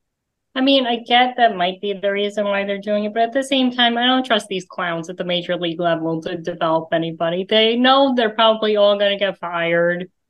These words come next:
or they're gonna be gone at the end of the year. So put him in Syracuse where their job is to develop players.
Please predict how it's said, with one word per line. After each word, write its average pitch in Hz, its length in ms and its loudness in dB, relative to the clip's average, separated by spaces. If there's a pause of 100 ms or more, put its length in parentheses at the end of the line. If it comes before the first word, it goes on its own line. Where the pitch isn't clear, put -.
(380)
or 214 140 4
they're 214 140 4
gonna 214 200 0
be 202 160 -2
gone 175 360 -2
at 180 140 -4
the 190 120 -4
end 180 140 -4
of 175 80 -4
the 175 60 -4
year. 170 520 -2
So 208 480 2 (100)
put 254 120 -2
him 285 200 4
in 214 640 2 (1200)
Syracuse 208 1000 0
where 185 680 4 (580)
their 214 200 4
job 208 440 4
is 240 200 2
to 254 100 0
develop 226 600 2
players. 294 800 0